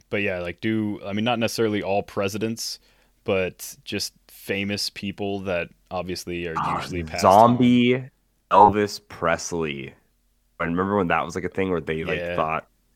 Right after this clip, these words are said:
Speaker 2: Elvis Presley was a zombie. Yes, that'd be awesome.
Speaker 1: Do, like, like, the Weekly Inquirer, you could do, like, Bat Boy. Um,
Speaker 2: Yeah. <laughs> Yeah.
Speaker 1: <laughs> things like that. Elvis still alive in Mexico. Um,
Speaker 2: Yeah.
Speaker 1: but yeah,
Speaker 2: I get it.
Speaker 1: versions of characters or,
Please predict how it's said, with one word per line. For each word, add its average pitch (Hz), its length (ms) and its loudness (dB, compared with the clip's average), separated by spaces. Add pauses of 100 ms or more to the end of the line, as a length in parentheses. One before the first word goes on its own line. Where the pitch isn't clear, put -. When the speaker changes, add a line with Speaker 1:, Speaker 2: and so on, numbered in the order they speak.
(100)
Speaker 2:
Elvis - 120 -8
Presley 82 260 -2
was 80 80 -8
a 80 80 -4
zombie. 78 500 -4
Yes, 73 640 -2
that'd 80 160 -4
be 80 100 -2
awesome. 76 580 -2
Speaker 1:
Do, 92 180 -6
like, 90 380 -6 (100)
like, 95 160 -4
the 90 160 -2
Weekly 92 600 -6
Inquirer, 87 580 -4
you 95 180 -6
could 85 120 -14
do, 85 140 -8
like, 80 240 -10
Bat 85 300 -6
Boy. 95 380 -4 (540)
Um, 82 400 -14
Speaker 2:
Yeah. 95 260 2 (280)
<laughs> - 280 -14
Yeah. 80 200 0 (140)
Speaker 1:
<laughs> - 160 -20
things 98 440 -8
like 90 160 -8
that. 90 260 -4 (400)
Elvis 104 280 -2
still - 280 -2 (100)
alive 90 400 -4
in 80 140 -10
Mexico. - 560 -12 (460)
Um, 78 280 -6
Speaker 2:
Yeah. 67 280 -4 (240)
Speaker 1:
but 104 80 -2
yeah, 104 140 2
Speaker 2:
I - 20 -10
get 80 100 -14
it. - 40 -4
Speaker 1:
versions 127 340 0
of 101 100 -10
characters 113 680 -4
or, 92 140 -12